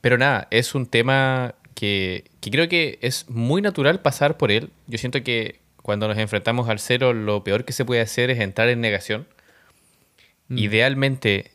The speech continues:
Speaker 1: si el celo se presenta, es muy positivo tener un compañero o una compañera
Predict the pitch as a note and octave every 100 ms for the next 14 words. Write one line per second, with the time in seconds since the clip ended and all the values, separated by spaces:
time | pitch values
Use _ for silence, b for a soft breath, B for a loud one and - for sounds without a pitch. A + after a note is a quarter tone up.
0 | _ _ - - G#2 F#2+ - B2+ B2+ A2
1 | G#2 A#2+ A#2+ B2 A#2 - G2+ - - G#2+
2 | A2+ D#3 E3 D3+ A#2 A#2+ C#3+ D3+ - _
3 | G#2+ A2 A#2+ A#2+ A2 G#2 G2 - G#2 G2+
4 | F#2 C3 C#3+ B2+ A#2 A2 G#2+ G#2+ G#2+ A2
5 | C3